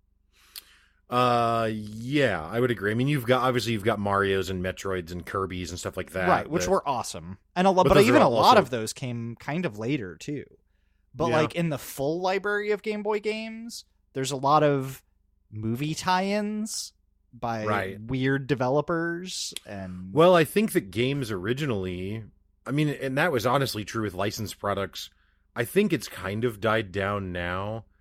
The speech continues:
Speaker 1: Like, when the newest Batman came out, I don't remember there being a Batman game
Speaker 2: No,
Speaker 1: referencing
Speaker 2: no.
Speaker 1: it. Right?
Speaker 2: There's some
Speaker 1: Like
Speaker 2: Avengers games came out,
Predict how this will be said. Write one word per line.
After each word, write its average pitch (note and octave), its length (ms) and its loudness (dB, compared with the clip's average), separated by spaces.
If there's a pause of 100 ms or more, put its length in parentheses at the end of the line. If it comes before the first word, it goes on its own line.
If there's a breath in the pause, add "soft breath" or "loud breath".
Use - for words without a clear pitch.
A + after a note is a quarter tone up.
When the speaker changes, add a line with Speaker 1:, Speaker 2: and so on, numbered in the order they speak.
(300)
Speaker 1:
Like, G#2 420 -2 (840)
when C#3 140 0
the C#3+ 80 2
newest C3+ 400 2
Batman G2 540 -4
came F#2 280 -6
out, E2 400 -8
I G#2 120 -4
don't G2 160 -4
remember F#2+ 380 -4
there F2 140 -4
being E2+ 240 -8
a D#2+ 80 -6
Batman D#2 600 -10
game D2+ 560 -12
Speaker 2:
No, G2 80 -10
Speaker 1:
referencing F2+ 380 -10
Speaker 2:
no. F#2+ 580 -8
Speaker 1:
it. - 40 -18
Right? - 120 -8
Speaker 2:
There's F3+ 260 4
some G3 140 4
Speaker 1:
Like G3 120 2
Speaker 2:
Avengers G3+ 440 4
games G3 360 0
came F#3 280 0
out, D#3+ 300 2